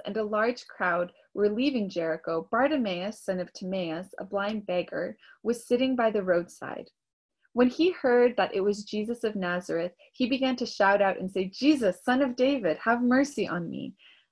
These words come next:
Many sternly ordered him to be quiet, but he cried out even, even more loudly, "Son of David, have mercy on me." So like I said, Jesus is traveling from Jericho to Jerusalem, and it's about a twenty-six kilometer journey.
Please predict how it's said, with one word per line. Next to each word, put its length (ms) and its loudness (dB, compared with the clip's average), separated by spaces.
Many 340 6
sternly 520 2
ordered 340 4
him 200 -2
to 100 -6
be 140 -6
quiet, 600 0
but 120 0
he 180 -6
cried 440 2
out 260 2
even, 480 -4
even 300 -2
more 200 2
loudly, 440 0
"Son 320 2
of 120 0
David, 340 2
have 200 -4
mercy 460 -4
on 180 -6
me." 160 -16
So 160 4
like 180 8
I 80 10
said, 340 4
Jesus 380 -2
is 160 0
traveling 540 -2
from 200 -6
Jericho 460 0
to 160 -10
Jerusalem, 640 -10
and 100 -6
it's 100 -6
about 200 4
a 40 0
twenty-six 640 -6
kilometer 460 -4
journey. 420 -10